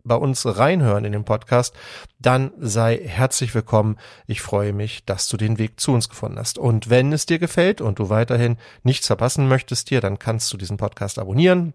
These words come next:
Schlaue Menschen machen das. Ja, und dann kriegst du immer eine Benachrichtigung, wenn der nächste Podcast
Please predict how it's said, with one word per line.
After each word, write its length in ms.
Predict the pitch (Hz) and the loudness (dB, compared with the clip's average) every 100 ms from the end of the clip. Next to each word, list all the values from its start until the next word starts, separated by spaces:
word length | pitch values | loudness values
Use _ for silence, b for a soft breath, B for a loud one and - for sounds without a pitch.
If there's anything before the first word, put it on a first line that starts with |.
| - | -10
Schlaue 340 | - 104 107 | -4 0 2
Menschen 300 | 107 107 - | 0 -4 -2
machen 220 | 135 185 | -2 0
das. 240 | 165 165 - B B B B B | 2 2 0 B B B B B
Ja, 200 | 110 127 | 0 2
und 600 | 147 - 120 120 120 - - | 2 2 2 4 2 -2 2
dann 340 | 120 123 123 - _ - | 2 2 -2 -8 _ -8
kriegst 360 | - 117 - | -4 -2 -2
du 100 | 120 | 0
immer 240 | 107 117 113 | 2 2 4
eine 120 | 113 | 4
Benachrichtigung, 800 | 110 104 107 110 - 98 104 101 | 2 0 -2 -6 -6 -4 -2 -2
wenn 140 | 98 | -2
der 120 | 98 | -2
nächste 300 | 95 95 - | -2 -4 -6
Podcast 720 | 117 90 - - 110 - - | -6 -6 -8 -4 -2 -4 -8